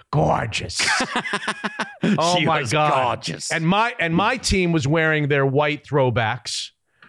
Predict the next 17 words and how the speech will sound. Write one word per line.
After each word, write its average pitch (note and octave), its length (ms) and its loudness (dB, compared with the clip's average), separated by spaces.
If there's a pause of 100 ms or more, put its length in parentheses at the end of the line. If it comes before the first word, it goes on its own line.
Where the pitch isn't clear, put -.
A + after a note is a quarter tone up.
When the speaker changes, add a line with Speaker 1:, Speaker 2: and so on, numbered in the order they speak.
(220)
Speaker 1:
in B2+ 120 2
Miami C3 680 2
Speaker 2:
Yeah. G#2+ 160 2
Speaker 1:
on A#2+ 120 0
Sunday B2+ 360 0
against A#2 300 -2
the A#2 60 -6
Patriots. A2+ 400 -4
So D#3 80 -2
you C#3 120 2
had C3 380 0 (600)
about C#3+ 280 0
two A3 120 2
or A3 100 4
three F#3 260 0
teams D#3 420 0
wearing C3 400 2